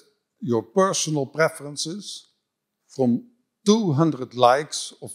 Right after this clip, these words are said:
Facebook and the material behind the likes. And they did so more precisely than everybody else, colleagues, children,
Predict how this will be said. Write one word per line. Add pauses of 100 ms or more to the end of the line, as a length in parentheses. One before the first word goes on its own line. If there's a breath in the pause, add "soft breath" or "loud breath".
Facebook
and
the
material
behind
the
likes. (1700)
And
they
did
so
more
precisely (280)
than (140)
everybody
else, (100)
colleagues,
children,